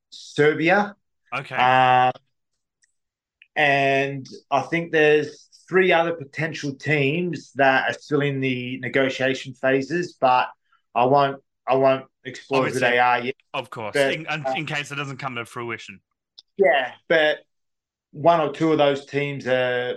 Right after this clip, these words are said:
Speaker 1: of a, a lot tier, higher tiered, um, teams. So hopefully, you know, that there we can get, um, across the board, and that'll be a really great, um,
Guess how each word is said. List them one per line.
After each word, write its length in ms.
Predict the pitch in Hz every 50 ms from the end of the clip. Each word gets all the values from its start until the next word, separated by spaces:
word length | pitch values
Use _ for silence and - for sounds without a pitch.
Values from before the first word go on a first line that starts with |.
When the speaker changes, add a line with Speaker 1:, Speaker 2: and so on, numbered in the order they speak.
| - _ -
Speaker 1:
of 180 | 120 127 120 123
a, 360 | 123 123 120 120 117 117 - - _ _ _ _ _ _ -
a 100 | 120 123
lot 280 | 127 135 135 - - - _ _ -
tier, 320 | 139 131 131 127 123 123 - - -
higher 380 | - - 135 131 123 120 117
tiered, 460 | - - 131 131 127 127 127 127 - _ _ _ - _ _ _ _ -
um, 680 | 117 123 120 120 117 117 117 117 117 117 117 110 - - _ _ _ _ _ _ - _ -
teams. 460 | 139 139 147 160 170 165 135 135 -
So 540 | - 139 123 120 120 120 120 120 117 117 - - _ _ _ -
hopefully, 380 | 143 143 151 147 - - 131 123
you 80 | 127
know, 160 | 127 127 123 120
that 180 | 127 131 -
there 360 | 131 123 123 123 123 120 110 - -
we 100 | 131 123 120
can 140 | 120 120
get, 240 | 120 127 127 - - - _ _ _ _ - 117
um, 220 | 117 117 117 117
across 400 | 107 - - 139 139 - - -
the 80 | - 101
board, 400 | - 120 120 123 123 123 123 113
and 120 | 113 120
that'll 160 | 123 117 117
be 120 | 127 123 120
a 120 | 113 110
really 300 | 107 127 135 131 127 123
great, 380 | - 117 120 120 120 120 - - _ _ _ _ _ _ _ _ - 123
um, 920 | 127 123 120 120 120 120 117 120 120 120 117 120 117 117 117 117 113 104